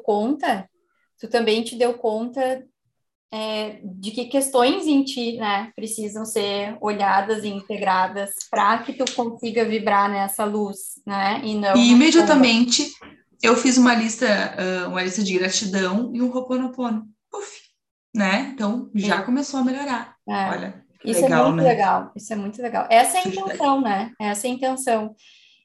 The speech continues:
Speaker 1: É,
Speaker 2: Isso aí.
Speaker 1: e, e eu acho que isso é bem legal também, porque não, não fica uma coisa, porque a intenção não é que a gente fique fora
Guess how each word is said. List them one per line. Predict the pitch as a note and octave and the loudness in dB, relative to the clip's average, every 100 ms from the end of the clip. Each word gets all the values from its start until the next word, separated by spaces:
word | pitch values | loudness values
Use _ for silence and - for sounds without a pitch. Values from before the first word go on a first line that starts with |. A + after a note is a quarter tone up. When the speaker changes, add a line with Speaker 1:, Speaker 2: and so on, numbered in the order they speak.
| - | -6
Speaker 1:
É, | - G#3+ G#3+ A3+ | 0 2 2 0
Speaker 2:
Isso | A#3 | -4
aí. | - - _ | -8 -16 _
Speaker 1:
e, | B3 | 2
e | |
eu | B3 | 4
acho | A#3+ A#3+ - | 6 4 0
que | |
isso | C#4 C#4 | -4 -2
é | |
bem | B3 B3+ | -2 -2
legal | C#4 B3+ B3+ | 0 0 -2
também, | C4+ B3 B3 B3 | -4 -6 -6 -8
porque | B3+ C4+ | -6 -2
não, | B3+ B3+ B3+ B3 | 0 -2 -4 -4
não | B3 B3 | -4 -4
fica | B3 C4 C4+ | -4 -8 -4
uma | C#4+ C4+ | -2 0
coisa, | C4 A#3 A#3+ A#3 A#3+ G#3+ G#3 G3 - _ _ _ | 4 4 4 2 0 0 -2 -4 -6 _ _ _
porque | - A#3 C4 - - _ _ _ - | -6 2 2 2 -6 _ _ _ -2
a | A3+ | 0
intenção | B3 C4+ D4 C#4+ C4+ B3 D#4 | 0 -2 -2 0 2 2 0
não | C#4 C4 B3+ | -4 -4 -2
é | B3+ | -4
que | D4 | -4
a | |
gente | F4+ F4 - | -8 -12 -8
fique | D#4 C#4+ D4 | -6 -6 -8
fora | - A#3+ G3 F#3+ | 0 2 2 0